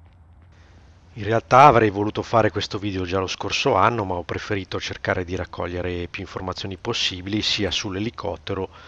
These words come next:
sia sui controlli che lo governano. Microsoft Flight Simulator era partita senza implementare gli elicotteri, che poi ha introdotto successivamente nella versione del quarantesimo anniversario.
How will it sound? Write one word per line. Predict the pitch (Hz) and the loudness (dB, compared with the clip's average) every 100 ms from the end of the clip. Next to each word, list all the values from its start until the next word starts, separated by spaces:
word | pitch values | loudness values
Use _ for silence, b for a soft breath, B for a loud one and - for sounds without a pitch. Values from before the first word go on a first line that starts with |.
| B B | B B
sia | - 107 | -4 -2
sui | - - | -2 -4
controlli | 101 95 92 85 90 | -8 -8 -6 -6 -6
che | - | -8
lo | 90 | -10
governano. | 85 80 78 78 80 80 - B B B B B 117 | -8 -10 -10 -10 -12 -12 -16 B B B B B 0
Microsoft | 113 101 123 104 | 0 0 -2 0
Flight | 120 113 | 2 2
Simulator | - 131 127 127 160 131 | 0 0 4 6 6 6
era | 107 | 4
partita | - 101 104 - 98 | 2 -2 -4 -6 -2
senza | - 113 104 113 | 2 2 2 -2
implementare | 92 104 98 87 104 101 92 | 0 -4 -4 -2 2 2 2
gli | 90 | -4
elicotteri, | 90 - 101 92 - 117 135 165 B B B | -8 -6 -4 -4 -2 -2 -2 -4 B B B
che | - | -14
poi | - 104 95 | -4 -2 0
ha | |
introdotto | 95 95 92 95 - | -4 -6 -6 -8 -8
successivamente | - 101 - - 95 92 98 92 | -10 -8 -4 -4 -4 -4 -4 -6
nella | 95 87 | -6 -6
versione | 82 - 95 | -6 -6 -6
del | 87 85 | -8 -8
quarantesimo | - 90 - 87 87 87 | -8 -8 -8 -8 -8 -10
anniversario. | 87 110 131 - 82 82 95 160 | -4 -4 -2 -4 -2 -2 0 0